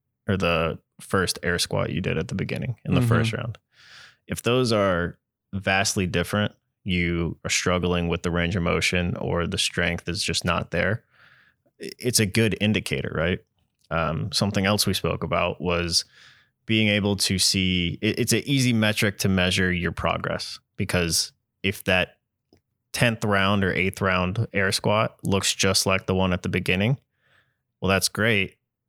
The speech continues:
Speaker 1: when you compare it to maybe five months earlier and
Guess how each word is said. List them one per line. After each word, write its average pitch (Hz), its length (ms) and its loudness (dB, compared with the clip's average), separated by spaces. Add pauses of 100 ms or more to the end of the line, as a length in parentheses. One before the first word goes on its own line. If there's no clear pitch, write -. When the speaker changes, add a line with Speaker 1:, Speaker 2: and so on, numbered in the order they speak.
(140)
Speaker 1:
when 98 200 2
you 92 100 4
compare 92 380 2
it 87 100 -2
to - 80 -2
maybe 92 260 0
five 90 320 -2
months 90 220 -2
earlier 98 600 0
and 92 480 -2